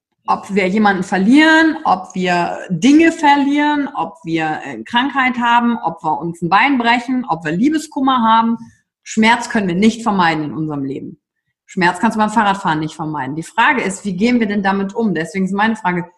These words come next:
wie gehst du, gibt es Sätze, die du dir sagst,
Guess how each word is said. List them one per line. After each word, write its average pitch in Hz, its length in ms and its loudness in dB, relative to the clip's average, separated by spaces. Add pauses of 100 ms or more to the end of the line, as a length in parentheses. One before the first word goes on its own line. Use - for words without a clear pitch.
(260)
wie 220 180 -4
gehst 277 320 -2
du, 185 480 -10
gibt 254 180 -4
es - 180 -10
Sätze, 247 380 -2
die 233 160 0
du 214 100 0
dir 190 220 0
sagst, 175 960 -2